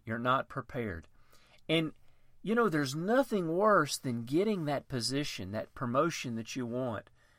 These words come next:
and then you find out, "You know what? I'm not very good at this. I'm not ready for this yet." So prepare yourself now. Extra training.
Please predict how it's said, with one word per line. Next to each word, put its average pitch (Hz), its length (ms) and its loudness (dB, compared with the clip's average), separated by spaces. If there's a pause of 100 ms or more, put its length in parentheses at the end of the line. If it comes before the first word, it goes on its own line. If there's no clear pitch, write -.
(960)
and 117 160 -4
then 156 120 -2
you 143 100 -2
find 127 360 -6
out, 113 160 -4
"You 123 100 -6
know 151 100 -6
what? 143 300 -6 (640)
I'm 120 100 -6
not 143 180 -4
very 143 200 0
good 165 240 -4
at - 160 -10
this. - 280 -8
I'm 123 140 -2
not 139 240 -2
ready 151 260 0
for 123 220 -4
this 98 280 -6
yet." - 220 -12 (1040)
So 185 380 10 (260)
prepare 185 640 0
yourself 120 920 0 (180)
now. 98 460 -6 (840)
Extra 170 460 2
training. 135 680 -2